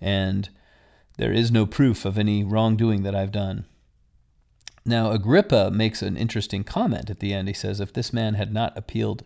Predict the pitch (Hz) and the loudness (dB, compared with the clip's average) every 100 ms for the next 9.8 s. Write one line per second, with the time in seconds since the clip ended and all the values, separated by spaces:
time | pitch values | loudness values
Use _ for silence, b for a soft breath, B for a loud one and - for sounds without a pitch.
0 | _ - - - 165 131 95 101 - b | _ -14 -10 -2 -2 -2 -4 -6 -10 b
1 | b b _ 101 104 104 104 98 95 95 | b b _ -2 0 2 0 0 -2 -2
2 | - - - 120 - - _ b b b | -4 -6 -4 -4 -6 -14 _ b b b
3 | b 101 95 107 113 113 104 92 107 95 | b -8 -4 0 2 2 0 0 -2 -2
4 | 92 123 107 95 95 98 101 95 98 98 | -4 -2 -2 -2 -6 -4 -4 -4 -4 -4
5 | 101 - 101 98 101 - 98 - 101 107 | -6 -4 -4 -4 -8 -8 -8 -6 -6 -8
6 | - _ b b b 110 113 98 - - | -14 _ b b b 0 0 0 -4 -12
7 | b b b _ _ _ - 110 - 165 | b b b _ _ _ -2 0 2 2
8 | - 120 110 110 101 151 190 120 104 95 | 2 0 2 -2 0 0 2 2 2 0
9 | 98 98 - - 104 98 85 | -2 -4 -4 -4 -4 -4 -8